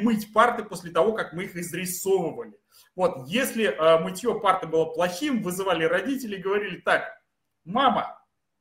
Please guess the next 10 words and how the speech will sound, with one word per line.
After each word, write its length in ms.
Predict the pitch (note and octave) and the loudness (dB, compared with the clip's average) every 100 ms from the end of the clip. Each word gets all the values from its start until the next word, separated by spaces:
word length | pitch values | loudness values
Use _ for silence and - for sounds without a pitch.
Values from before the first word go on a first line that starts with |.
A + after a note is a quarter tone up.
| _ _ _ _ _ _ | _ _ _ _ _ _
взяла 420 | B2+ D3+ F#3 D3+ | -14 -4 0 0
тряпку 460 | - G#3 B3 - B3+ | 0 -2 -4 -6 -12
и 240 | - D#3+ | -8 -8
за 160 | C#3+ D3+ | -6 -6
своим 340 | - D3+ C#3 | -2 -2 -2
сыном 460 | - - F3+ A3 E3+ | -8 -10 -6 -6 -4
вытер. 320 | C3+ C3 - _ _ | -8 -10 -16 _ _
Быстро 440 | D#3 A3+ B3 - G3+ | 0 4 4 4 4
отучились, 600 | G#3+ A3 A#3 A3 A3+ - _ _ | 4 -2 -4 -4 -4 -10 _ _
отучились. 520 | E3 A#3 G#3+ G#3 - | -4 -2 -6 -8 -10